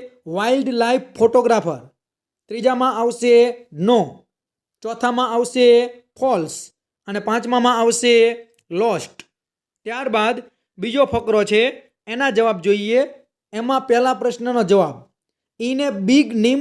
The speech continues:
tree near cuckoo's house." પછી બીજા પ્રશ્નનો જવાબ આવશે, "Cuckoo's family members like to wake up with its voice." ત્રીજામાં જવાબ આવશે યસ, ચોથામાં જવાબ આવશે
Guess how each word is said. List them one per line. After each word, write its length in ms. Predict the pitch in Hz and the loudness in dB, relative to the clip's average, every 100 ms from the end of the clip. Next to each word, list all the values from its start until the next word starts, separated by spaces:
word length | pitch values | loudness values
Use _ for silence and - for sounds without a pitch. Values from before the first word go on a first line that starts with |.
| 254 | -2
tree 300 | 220 240 254 302 - _ 175 | 0 2 2 0 -6 _ -4
near 380 | 196 247 269 254 240 | 0 2 2 0 -4
cuckoo's 580 | 226 254 247 240 240 190 - | -2 4 6 6 6 0 -12
house." 460 | 151 190 196 143 - - _ _ _ _ _ - | -2 2 2 0 -4 -16 _ _ _ _ _ -14
પછી 240 | 196 240 220 | -8 -4 -2
બીજા 220 | 269 277 | 0 2
પ્રશ્નનો 460 | 254 254 262 262 220 | 0 0 -2 -2 2
જવાબ 280 | 220 214 | 2 2
આવશે, 340 | 185 185 226 233 277 - _ _ _ | 0 0 4 4 4 -4 _ _ _
"Cuckoo's 460 | 240 - 277 302 240 202 | -12 0 4 4 2 0
family 500 | 208 240 269 277 285 262 | 2 4 6 6 6 4
members 540 | 247 262 269 208 - - _ _ _ 165 | 4 4 4 2 -2 -12 _ _ _ -8
like 340 | 190 240 - - | -4 -4 -6 -6
to 140 | 285 285 311 311 _ 165 | -4 -2 -2 -6 _ -4
wake 320 | 185 240 254 | 0 2 2
up 160 | 277 185 | 2 0
with 300 | 190 277 208 - - - | 0 0 0 -8 -18 -6
its 300 | 240 262 - 226 | -4 -4 -8 -4
voice." 440 | 180 240 180 139 - _ _ _ _ _ _ - | 0 2 0 -4 -12 _ _ _ _ _ _ -10
ત્રીજામાં 460 | 220 240 269 277 240 | -4 -2 0 0 2
જવાબ 260 | 247 262 | 2 2
આવશે 380 | 247 247 247 254 247 254 - _ - | 0 0 0 2 2 2 -6 _ -4
યસ, 320 | 262 214 - - - _ _ _ _ _ | -2 -2 -4 -12 -20 _ _ _ _ _
ચોથામાં 460 | 220 233 254 247 254 | -10 -6 -4 -2 0
જવાબ 280 | 240 254 240 | 2 2 0
આવશે 360 | 247 240 254 | 0 0 4